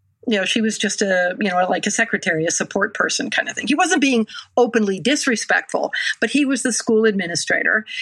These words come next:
and she was support staff. And he wasn't honoring her institutional memory, the thirty years of history and experience that she had with this organization.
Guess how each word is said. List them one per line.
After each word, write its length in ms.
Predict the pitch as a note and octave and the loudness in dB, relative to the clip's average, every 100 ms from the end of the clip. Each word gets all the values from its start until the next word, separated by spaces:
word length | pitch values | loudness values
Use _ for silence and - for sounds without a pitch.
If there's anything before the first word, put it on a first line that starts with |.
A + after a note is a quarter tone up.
| - | -2
and 140 | G3+ | -2
she 160 | - G3 | 0 -2
was 140 | F3 | -2
support 360 | - G#3+ - - | -2 0 2 0
staff. 520 | - - - - - _ - - | 0 -2 -4 -8 -18 _ -20 -4
And 140 | G#3+ G3+ | -2 0
he 140 | A#3+ | 0
wasn't 400 | G3+ A3+ B3+ C4 | 2 2 2 2
honoring 560 | A3 C4 C4+ G3 G3 G3 - | 2 4 2 2 0 -2 2
her 180 | A3 G#3+ | 2 2
institutional 800 | A3+ A3 A3+ - G#3 - G3 F#3 | 0 0 -2 -2 -2 -2 -2 0
memory, 480 | A3+ A3 D#3 D#3+ A#3 | 2 2 -2 -6 -4
the 180 | G3 | -4
thirty 540 | F#3+ - - B3 B3 A3+ | -2 -6 0 2 2 2
years 760 | G#3 G3 B3 G3 D#3+ F3 G#3 - - - | 0 0 0 2 2 0 -2 -6 -12 -2
of 100 | F3+ | -2
history 500 | - C4+ C#4+ - B3 | 0 -2 0 0 0
and 100 | G#3+ | 0
experience 680 | G3 - C4+ A3+ F3 F3+ - | -2 -4 0 2 2 -2 -2
that 160 | - - | -2 0
she 220 | A3+ G#3 | 0 2
had 260 | F#3 F#3 | 2 2
with 140 | F#3 F#3 | 0 -2
this 180 | G3 F#3+ | -2 0
organization. 840 | E3 F3+ F3+ A3 C4+ - - - | 0 0 -2 -2 -2 -4 -6 -14